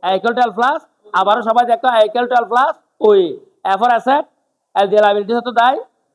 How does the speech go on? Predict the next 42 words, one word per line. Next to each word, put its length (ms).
ওনার 260
ইকুইটি 220
সত্ত্ব 200
কি? 120
মালিকানা 320
সত্ত্ব। 240
আমি 240
তোমাদেরকে 400
একটা 180
একটা 200
কাকে 240
বলে 180
বুঝে 180
দিছি। 200
মোট 240
সম্পদ 360
থেকে 220
দায় 200
বাদ 120
দিলে, 220
মোট 200
দায় 160
বাদ 180
দিলে 160
মালিকানা 320
সত্ত্ব 200
বের 160
হবে। 140
তাহলে 240
আমরা 160
আগামী 300
ক্লাসে 300
কি 120
করব? 160
এই 140
সবগুলো, 360
এ, 40
আগামী 320
ক্লাসে 280
আমরা 180
সবগুলো 300
কি 60